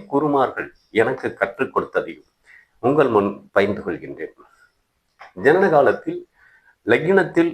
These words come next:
ராகு இடம்பெற்று ஏழில் கேது இடம்பெறுகின்ற பொழுது, சரலக்னங்களுக்கு மட்டும், சரலக்னங்கள் மேஷம், கடகம், துலாம், மகரம், இந்த லக்னங்களில் லக்னத்தில் ராகு,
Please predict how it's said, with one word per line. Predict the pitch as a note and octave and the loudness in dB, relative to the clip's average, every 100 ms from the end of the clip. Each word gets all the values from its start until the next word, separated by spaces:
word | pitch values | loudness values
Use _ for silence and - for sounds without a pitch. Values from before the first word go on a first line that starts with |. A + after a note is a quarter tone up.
| - | -2
ராகு | A2+ C3+ C3+ | 0 0 0
இடம்பெற்று | G#2+ G2+ F2+ - A#2 C#3 _ _ _ _ _ | -2 -2 -6 -6 -8 -8 _ _ _ _ _
ஏழில் | G2 C3+ C#3 D#2+ D#2 _ _ _ _ - | 2 2 2 -2 -8 _ _ _ _ 0
கேது | B2+ C3 | 2 4
இடம்பெறுகின்ற | A2 G2 F#2 E2 D#2 | 2 2 0 -2 -4
பொழுது, | D2 C2+ - _ _ _ - | -8 -10 -16 _ _ _ -8
சரலக்னங்களுக்கு | - C3+ D#3 C3 B2 A2+ A2 G2 - | 0 0 2 0 2 2 4 2 0
மட்டும், | G2 - - - _ _ _ _ _ _ _ - | -6 -6 -8 -20 _ _ _ _ _ _ _ -2
சரலக்னங்கள் | C#3+ F3 D#3+ C#3 C#3 C3+ E3 E3 - - _ F#2 | 0 2 2 4 2 2 0 -2 -10 -20 _ 0
மேஷம், | G#2+ B2 - C#3+ F3 - _ _ - | 2 2 0 -4 -4 -12 _ _ -2
கடகம், | G#2 A2+ A#2 B2 _ _ _ _ - | 0 0 -2 -6 _ _ _ _ 0
துலாம், | G2+ G2+ G2+ - _ - | 2 0 -4 -18 _ -16
மகரம், | C#3+ - F2+ - _ _ - _ _ _ _ _ _ _ _ A2 | -12 -6 -6 -6 _ _ -20 _ _ _ _ _ _ _ _ 2
இந்த | F3 G3+ G3+ - A#2 | 4 6 4 4 0
லக்னங்களில் | B2+ B2+ C3 F#2+ F2 F#2 - - - _ _ _ - | 0 2 0 2 0 -2 -6 -12 -20 _ _ _ 0
லக்னத்தில் | A2 C#3 D#3 D3+ - E3+ G3 G2+ _ _ _ _ - | 0 0 2 2 2 -6 -6 -14 _ _ _ _ -2
ராகு, | F#2+ G2 G2 | 2 2 2